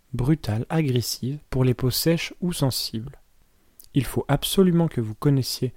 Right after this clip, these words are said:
votre type de peau. Cela vous permettra d'adopter une fréquence d'exfoliation respectant votre type de peau.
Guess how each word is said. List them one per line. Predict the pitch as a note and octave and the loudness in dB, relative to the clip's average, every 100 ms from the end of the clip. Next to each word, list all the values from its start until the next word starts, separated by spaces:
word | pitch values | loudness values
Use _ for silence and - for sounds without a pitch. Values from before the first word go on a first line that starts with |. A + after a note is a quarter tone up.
| - - - - | -12 -20 -20 -8
votre | A#2 - - | -6 -6 -10
type | - D3 A#2 | -4 -4 -2
de | A2 | -4
peau. | - - - | -4 -8 -10
Cela | - - B2 A#2+ | -6 0 2 4
vous | B2 | 2
permettra | A#2+ A2+ A2+ - G2+ | 2 2 0 -4 -8
d'adopter | G2+ A2+ C#3+ C3 - A2 D3 | -2 2 4 2 0 -2 0
une | C3 B2 | 2 0
fréquence | - C3+ - B2 - B2 | 0 -4 -2 -4 -4 -4
d'exfoliation | B2+ - B2 A#2 A2+ - - G#2+ | -4 -2 -2 0 -2 -4 -10 -8
respectant | A#2 B2+ - B2 - - C3+ - | -2 -2 0 -4 -2 -2 -2 -4
votre | B2 A2+ - B2 | -6 -6 -4 -4
type | A2 B2 A#2 | 0 0 0
de | A2 | -2
peau. | - - | -2 -8